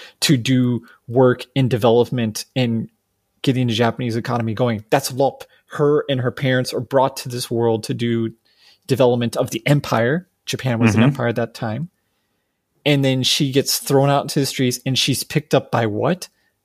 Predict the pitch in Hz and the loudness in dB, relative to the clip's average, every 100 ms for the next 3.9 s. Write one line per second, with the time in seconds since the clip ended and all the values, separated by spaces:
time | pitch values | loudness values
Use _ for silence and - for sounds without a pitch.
0 | _ 120 120 117 - 127 - _ 156 156 | _ -4 -2 -2 -4 -8 -10 _ -2 -2
1 | 143 - 170 156 120 - - _ _ _ | -4 -2 0 0 -2 -8 -10 _ _ _
2 | _ _ _ _ - 151 - 151 143 156 | _ _ _ _ -2 -2 0 0 2 2
3 | 151 139 143 - 120 113 110 104 | 0 -2 -4 -4 -4 -4 -4 -6